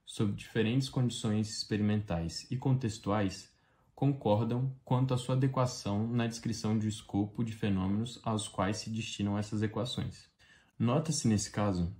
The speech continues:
que a objetividade deixa de demandar de objetos e de suas concretudes, ao menos a priori, e volta-se às expressões formais de uma teoria que se organizam na sua dimensão sintática.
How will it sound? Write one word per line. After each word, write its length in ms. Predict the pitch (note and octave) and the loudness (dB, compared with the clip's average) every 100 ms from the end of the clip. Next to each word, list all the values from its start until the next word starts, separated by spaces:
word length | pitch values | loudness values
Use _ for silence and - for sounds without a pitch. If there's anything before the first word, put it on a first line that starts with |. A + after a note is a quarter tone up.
| - | -4
que 80 | A#2 | 0
a 40 | |
objetividade 720 | A2 A#2+ A2 - G#2 G#2 A2 A2+ | 2 2 0 0 0 2 0 0
deixa 340 | A2 C3+ D3 | 2 2 2
de 100 | C3+ | 0
demandar 540 | B2 A#2 A2 G2+ F#2 | 2 4 4 4 2
de 100 | F#2+ | 2
objetos 760 | G2 F#2 F#2 F2+ G2+ - - - | 2 0 0 2 0 -2 -10 -6
e 60 | A#2+ | -4
de 100 | A2+ | -4
suas 240 | - A#2 | -4 -4
concretudes, 920 | - A2+ G#2+ G2+ - A2+ G#2+ F#2+ - - | -2 -2 0 0 0 0 0 -2 -6 -4
ao 80 | G#2+ | 2
menos 320 | G#2+ G#2+ A#2 | 4 4 2
a 80 | A#2 | 0
priori, 440 | - C#3+ G2+ - - - _ _ - - | 2 2 4 0 -6 -14 _ _ -20 -2
e 100 | A#2+ | 0
volta-se 800 | G#2 G2+ A2 A#2+ C3+ C3+ E3 - _ _ _ _ _ _ _ _ - | 2 4 2 2 0 -2 -6 -10 _ _ _ _ _ _ _ _ -2
às 380 | G#2 G2+ G#2 | 2 4 2
expressões 500 | A2 - A2+ - A#2 | 0 -2 0 2 0
formais 600 | - D#3 C3 A#2 A#2 D3 C3 | 2 4 6 6 6 6 6
de 80 | |
uma 160 | A#2+ A2 | 4 2
teoria 680 | G#2+ G2+ F#2 F2+ G2+ C3+ - _ _ _ _ | 2 4 4 4 2 0 -6 _ _ _ _
que 80 | - | -10
se 140 | C3 A#2+ | -2 2
organizam 520 | A#2+ A#2+ A2 A2 A#2 | 4 4 4 4 2
na 120 | A#2 | 0
sua 260 | A2+ A#2 A2+ | 0 0 0
dimensão 580 | A2+ A2+ G#2+ - G#2 | 2 2 2 0 0
sintática. 600 | G#2+ C3+ C3 A2+ - - | 2 0 0 -2 -6 -14